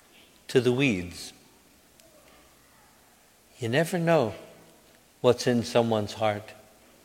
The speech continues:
You never know that someone who might, we might consider a hardened criminal, we never know what is going on in their heart.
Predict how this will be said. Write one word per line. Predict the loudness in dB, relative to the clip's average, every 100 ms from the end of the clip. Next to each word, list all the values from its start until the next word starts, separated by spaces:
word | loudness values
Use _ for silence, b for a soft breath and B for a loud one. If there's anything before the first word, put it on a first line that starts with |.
| _ _ _ _ _ _ _ _ B B B B -2
You | 2
never | 6 6 6
know | 2 4 4 2 -4 -4
that | -4 -2
someone | 6 6 6 0
who | 2 2
might, | 4 2 0 -10 -2
we | 0
might | 4 2 2
consider | -2 -2 0 0 4 4
a | 4
hardened | 4 6 6 4 -6 -4 -6
criminal, | -6 0 2 2 -2 -4 -6 -20 -20 -20 -20 -20 -20 -20 -20 -20 -20 _ _ b b b b _
we | -4 -4
never | -2 0 2 2 0
know | -2 0 -2 -4 -10 -20 -20 -20 _ _ _ -20 _ _
what | -2 0
is | -2
going | -2 0 2 2
on | 2 2 0
in | -2 -2
their | -4
heart. | -6 -10 -12 -16